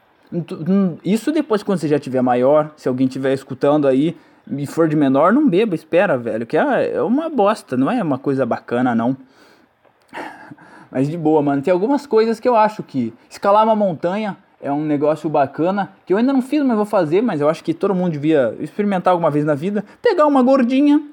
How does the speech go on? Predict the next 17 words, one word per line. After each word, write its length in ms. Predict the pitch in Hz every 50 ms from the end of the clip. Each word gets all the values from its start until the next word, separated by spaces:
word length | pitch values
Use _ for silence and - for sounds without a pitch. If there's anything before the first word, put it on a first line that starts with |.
| - _ - - -
dar 160 | 185 208 185
um 120 | 180 202
P 180 | 208 220 214 214
T, 320 | 214 - 269 262 262 262 262 - _ _ _
são 180 | - - 277 269
coisas 400 | 247 254 254 247 247 247 240 240
que 380 | - - 240 240 233 233 220 208 - _ _ _ _ _ _ _ _ _ _ _
eu 60 | 196
ainda 160 | 214 220 220
tô 120 | 208 214 226
adicionando 480 | 220 214 - 233 214 208 214 220 208
coisa 220 | 208 202 196 196 190
na 100 | 190 185
minha 160 | 185 185 185
lista. 440 | 185 202 226 226 226 - 247 240 226 233 - _ _ _ _ _ _ _ _ _ _ _ _ _ _ _ _ _ _ _ _ _ _ _ _
Nadar 400 | 165 180 202 202 190 180 190 196
pelado, 680 | 196 - 190 160 160 175 190 202 202 190 185 202 202 190